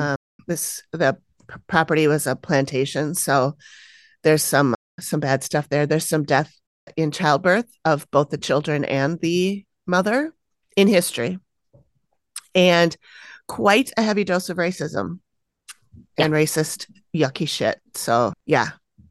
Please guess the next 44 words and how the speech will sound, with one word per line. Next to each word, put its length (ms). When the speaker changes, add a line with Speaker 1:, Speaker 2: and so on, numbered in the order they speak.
Speaker 2:
Yeah, 240
Speaker 1:
It 100
Speaker 2:
it, 160
Speaker 1:
it's, 280
it's, 280
it's 520
a 20
Speaker 2:
it's 120
got 140
some, 120
Speaker 1:
doozy. 120
Speaker 2:
got 140
some 100
heaviness 520
to 120
it. 80
I 60
mean, 160
they 100
all 240
Speaker 1:
Mm-hmm. 80
Speaker 2:
have 340
heaviness 480
to 100
them 220
Speaker 1:
Mm-hmm. 240
Speaker 2:
in 120
different 280
Speaker 1:
Mm-hmm. 60
Speaker 2:
ways, 380
but 220
this 200
was 240
a, 400
it 80
was 180
definitely 360
an 60
interesting 480
one 160
to 100
watch. 200
Speaker 1:
Mm-hmm. 880
Mm-hmm. 340